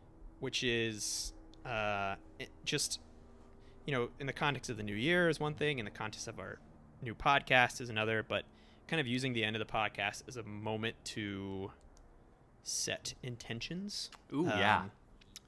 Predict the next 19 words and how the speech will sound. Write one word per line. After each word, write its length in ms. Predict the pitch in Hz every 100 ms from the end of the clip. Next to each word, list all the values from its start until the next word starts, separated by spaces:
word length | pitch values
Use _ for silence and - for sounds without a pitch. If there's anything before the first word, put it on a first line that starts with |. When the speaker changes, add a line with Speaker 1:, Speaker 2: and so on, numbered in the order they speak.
| -
Speaker 2:
Oh, 60 |
I 60 | 107
love 180 | 101 92
that. 160 | 82 - - -
Speaker 1:
maybe 120 | 131 117
this 180 | 120
week 200 | 131 117
we 80 | 104
can 160 | 104 104
kinda 220 | - 101
talk 220 | - 98 -
about 340 | 98 95 -
more 140 | - 104
high 180 | - 117
level 320 | 113 95 123 - - - - - - - - -
what 140 | 110
our 120 | 98
intentions 680 | 98 - 117 113 104 101 107 -
of, 360 | 117 98 95